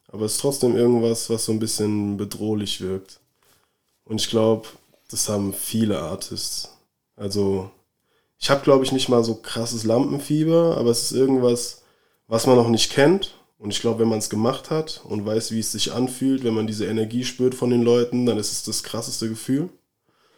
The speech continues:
Aber bevor du es zum ersten Mal gemacht hast, ist es, glaub ich, schon ein bisschen unheimlich.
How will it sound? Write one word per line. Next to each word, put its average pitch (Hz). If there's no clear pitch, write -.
Aber 110
bevor 107
du 117
es -
zum 107
ersten 113
Mal 113
gemacht 113
hast, 110
ist 107
es, 107
glaub 107
ich, 104
schon 110
ein 107
bisschen 104
unheimlich. 98